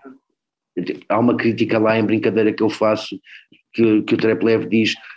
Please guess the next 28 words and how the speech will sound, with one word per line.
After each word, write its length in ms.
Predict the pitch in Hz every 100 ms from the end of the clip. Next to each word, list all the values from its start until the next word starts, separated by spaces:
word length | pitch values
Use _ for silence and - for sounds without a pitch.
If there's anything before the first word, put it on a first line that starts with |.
| -
aquelas 420 | 92 117 113 117
peças 540 | 117 120 120 120 110 98
muito, 480 | 120 113 113 110 107 - -
com 80 | 117
umas 160 | 123
roupas 340 | - 127 120 -
muito 260 | 131 117
bonitas, 1040 | 117 131 151 160 156 143 139 135 - - _ _ - - -
eh, 760 | 101 113 110 110 110 110 110 104 - _ - - - - -
com 120 | - 113
umas 200 | 117 98
luzes 300 | 123 120 -
fantásticas 1120 | - 110 107 131 147 147 - 131 127 120 104
e 120 | 107
que 120 | - -
dizem 300 | 107 98 110
umas 160 | 104
coisas 340 | - 107 104 101
muito 180 | 107 -
bonitas. 580 | 107 123 127 120 117 - _ _ _ - -
E 640 | 98 101 98 98 92 85 - _ _ -
pronto, 240 | 98 104
isto 160 | 104 -
também 260 | 117 113
é 40 | 113
uma, 580 | 113 110 104 101 87 - _ _ _ _ _ _ _ _ _ _
é 100 | 92
um, 160 | 92